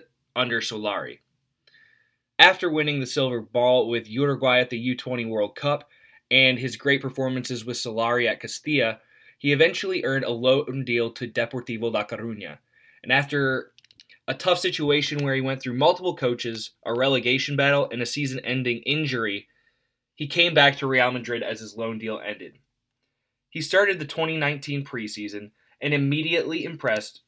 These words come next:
Julian Lopetegui and was assigned to the first team. After impressing in preseason, we all kinda know the rest of the story. Julian Lopetegui's Real Madrid story was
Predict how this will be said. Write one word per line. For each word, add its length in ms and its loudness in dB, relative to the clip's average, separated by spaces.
Julian 440 0
Lopetegui 640 -4
and 100 -6
was 100 -4
assigned 420 -4
to 40 -12
the 80 -20
first 400 -12
team. 300 -18
After 340 6
impressing 460 0
in 120 -6
preseason, 600 -6
we 160 2
all 200 10
kinda 240 4
know 180 2
the 100 -4
rest 240 -2
of 60 -12
the 60 -12
story. 420 -8
Julian 280 6
Lopetegui's 840 4
Real 240 2
Madrid 340 -6
story 360 -4
was 280 -6